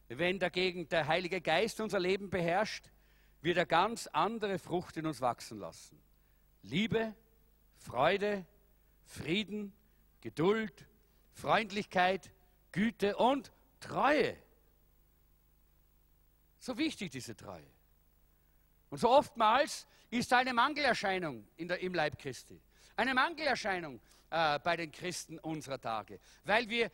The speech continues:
so angesteckt sind von der Welt, weil das heute gar kein Wert mehr ist in der Welt.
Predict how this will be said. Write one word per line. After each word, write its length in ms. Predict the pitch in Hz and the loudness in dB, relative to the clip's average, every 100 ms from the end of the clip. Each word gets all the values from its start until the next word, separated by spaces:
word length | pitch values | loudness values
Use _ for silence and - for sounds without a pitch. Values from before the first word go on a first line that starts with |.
| - | -10
so 160 | - 240 | -2 4
angesteckt 680 | 247 330 285 - 240 226 | 4 2 -2 0 0 -2
sind 280 | - 254 254 | -6 -8 -6
von 160 | 233 226 | -6 0
der 100 | 214 | 2
Welt, 400 | 214 269 240 - - - - | 4 2 0 -10 -20 -20 0
weil 120 | 220 | 2
das 180 | 254 - | 2 2
heute 320 | 208 277 262 | 2 2 -4
gar 240 | - 220 262 | 0 0 0
kein 260 | 247 202 | -2 -4
Wert 340 | 196 285 294 214 | -4 -2 -4 -6
mehr 200 | 208 170 | -4 -4
ist 180 | 143 | -6
in 80 | 156 | -8
der 140 | 135 113 | -8 -8
Welt. 240 | 101 92 | -10 -14